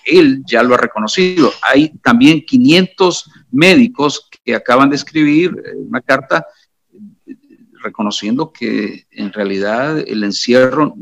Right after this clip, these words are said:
no es tan productivo como se esperaba. Lo fue, creo que en los primeros días, en el sentido de que se está aprendiendo, ¿verdad? Conociendo qué es la cuestión, qué es lo que,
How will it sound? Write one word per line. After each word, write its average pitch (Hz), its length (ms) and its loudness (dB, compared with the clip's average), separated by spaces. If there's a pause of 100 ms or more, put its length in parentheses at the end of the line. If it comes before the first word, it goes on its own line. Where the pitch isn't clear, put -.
(160)
no 117 420 -4
es 120 560 -6 (340)
tan 123 260 2
productivo 127 560 0
como 110 240 0
se - 120 -14
esperaba. - 640 -4 (640)
Lo 117 180 4
fue, 160 260 2
creo 185 240 4
que 190 120 -2
en 170 60 2
los 151 120 2
primeros 123 480 4
días, 139 480 0 (320)
en 107 120 -4
el 107 80 -4
sentido 120 420 0
de 131 80 0
que 139 100 -2
se 107 80 -6
está - 200 -4
aprendiendo, 110 600 0
¿verdad? 107 320 -2 (160)
Conociendo 131 920 -2
qué 123 120 -8
es 113 80 -8
la 120 140 -4
cuestión, 143 480 -6
qué 117 100 -10
es 110 60 -4
lo 110 80 -6
que, - 160 -14